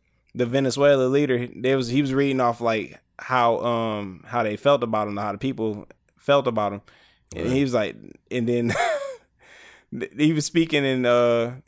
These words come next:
Speaker 1: he was, uh, what do they, I don't know, they speak Portuguese down there? I believe they do.
Speaker 2: Okay.
Speaker 1: Yeah, so it was like, they, they was talking and the translator was like,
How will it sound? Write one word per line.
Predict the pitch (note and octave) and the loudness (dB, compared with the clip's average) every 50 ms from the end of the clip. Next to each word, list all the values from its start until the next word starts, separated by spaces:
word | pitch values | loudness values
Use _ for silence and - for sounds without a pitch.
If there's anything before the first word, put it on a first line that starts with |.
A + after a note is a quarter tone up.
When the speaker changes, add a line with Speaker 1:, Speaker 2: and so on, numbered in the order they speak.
| - | -10
Speaker 1:
he | B2+ C3+ C#3+ | -6 -4 -4
was, | C#3 - - - _ _ - | -4 -4 -6 -10 _ _ -14
uh, | - D#2+ D#2+ | -12 -12 -12
what | D2 F2 G#2+ C#3+ E3 E3+ | -10 -6 -4 -2 -2 0
do | F3+ | 0
they, | C#3+ C3+ B2+ - - | 0 -2 -2 -4 -4
I | |
don't | C3 C#3+ D3+ | -2 -2 0
know, | C#3 B2+ F2 | 0 -2 -2
they | G#2 B2+ B2 | 0 -2 -2
speak | A#2 - C#3+ C3 G2 - | -2 -2 -2 -4 -2 0
Portuguese | C3+ C#3 C#3+ D3 C#3 C3+ C3+ C#3 C#3 | 0 0 0 -2 -4 -6 -6 -4 -2
down | C#3 C3+ C3+ C#3 | -2 -2 -2 -2
there? | C#3 C3 - _ _ _ _ _ _ _ - | -6 -8 -10 _ _ _ _ _ _ _ -6
I | - A#2 | -6 -4
believe | A#2 B2 C3+ C3+ C3 | -2 0 0 0 0
they | B2+ B2 | 0 -2
do. | C3 C3 C3 B2+ - _ - - | -2 -4 -6 -6 -10 _ -18 -14
Speaker 2:
Okay. | F#2 F2 F2 - - - - | -12 -10 -10 -10 -12 -8 -2
Speaker 1:
Yeah, | C#3 D3 C#3 C3+ | 2 2 4 4
so | B2+ - C#3+ C#3 | 4 4 4 4
it | C3+ C#3 | 4 2
was | C3+ B2+ B2 | 2 2 0
like, | A2+ A2+ G#2+ - - _ _ _ _ _ _ _ _ _ _ _ _ _ _ _ - | 0 0 -2 -4 -8 _ _ _ _ _ _ _ _ _ _ _ _ _ _ _ -12
they, | - - C#3 C#3 | -8 -4 -4 -4
they | B2 F#2 G#2+ C3+ C#3 | -4 -2 0 0 0
was | B2 - | 0 0
talking | - C#3+ C#3+ C3+ B2 B2 A#2 | 2 2 2 2 2 -2 -4
and | A#2 A2 G#2+ | -4 -4 -6
the | G2 | -4
translator | - - D3 C#3+ C#3 B2 A#2+ A#2+ A#2 A#2 | -2 0 2 2 2 2 2 0 0 0
was | A2+ G#2+ A2 | -2 -4 -4
like, | G#2+ G2+ F#2 - | -6 -8 -8 -10